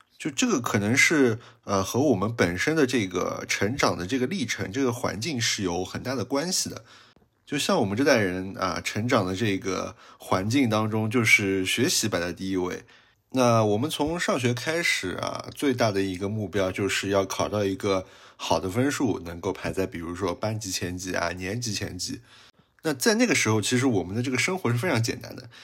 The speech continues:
也就是说你的成绩是我们衡量那个时候，啊，自身价值的一个唯一的标准。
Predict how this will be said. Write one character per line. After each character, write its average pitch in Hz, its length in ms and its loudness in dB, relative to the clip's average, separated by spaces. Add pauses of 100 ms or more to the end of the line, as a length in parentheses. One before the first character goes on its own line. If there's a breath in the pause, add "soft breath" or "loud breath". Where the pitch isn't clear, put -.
(180 loud breath)
也 120 100 0
就 135 100 4
是 147 60 4
说 160 80 4
你 123 180 2
的 113 140 4
成 110 420 0
绩 185 320 -2 (580 soft breath)
是 - 220 0
我 117 160 4
们 117 160 4
衡 123 300 2
量 113 240 6
那 135 100 2
个 117 80 2
时 101 240 0
候， 107 380 2 (160 loud breath)
啊， 87 160 -4
自 - 200 0
身 139 220 4
价 147 180 6
值 98 140 -2
的 101 100 -2
一 101 100 -2
个 107 120 0
唯 95 160 2
一 160 60 2
的 165 60 -2
标 85 200 0
准。 87 200 -6